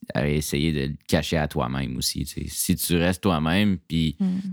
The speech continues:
Speaker 1: fais juste dire comme, Garde, moi j'ai ça, puis en ce moment, tu sais, je suis en train de m'en sortir, j'étais à, mettons, euh, deux mois que, que je fume plus, tu sais, ça fait un mois et quelques, ou, tu sais, ça fait quatre mois, peu importe le nombre de mois, tu sais,
Speaker 2: Ouais.
Speaker 1: si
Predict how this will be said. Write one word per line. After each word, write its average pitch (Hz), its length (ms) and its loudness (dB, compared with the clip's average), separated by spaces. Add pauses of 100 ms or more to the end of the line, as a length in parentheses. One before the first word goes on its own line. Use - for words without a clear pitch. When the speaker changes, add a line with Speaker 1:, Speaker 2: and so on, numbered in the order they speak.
(100)
Speaker 1:
fais 82 80 4
juste 85 240 2
dire 90 220 2
comme, 67 180 -6
Garde, 78 240 2
moi 82 160 0
j'ai 85 240 2
ça, 95 400 2
puis 78 180 -8
en 76 80 -2
ce - 80 -8
moment, 85 240 2
tu - 60 -4
sais, 90 80 -2
je 85 60 -2
suis - 80 -4
en 73 80 -2
train 82 100 0
de 82 60 0
m'en 80 160 0
sortir, 85 440 0
j'étais - 140 -4
à, 80 220 2
mettons, 76 420 -2
euh, 64 60 -4 (1040)
deux 110 240 8
mois 101 340 2
que, 76 600 0
que 78 160 0
je - 80 -4
fume 73 240 -2
plus, 76 220 -2
tu - 40 -14
sais, 69 140 -8
ça 71 180 -4
fait 78 300 0
un 98 260 2
mois 98 400 0
et 82 80 0
quelques, 90 500 0
ou, 65 60 -8
tu 85 140 -6
sais, - 20 0
ça 78 140 -4
fait 82 140 0
quatre - 280 0
mois, 92 240 2
peu - 120 -2
importe 101 360 0
le 76 140 0
nombre 82 260 2
de 73 140 0
mois, 82 320 2
tu 82 180 -4
sais, 202 60 2
Speaker 2:
Ouais. 202 120 0
Speaker 1:
si 104 400 0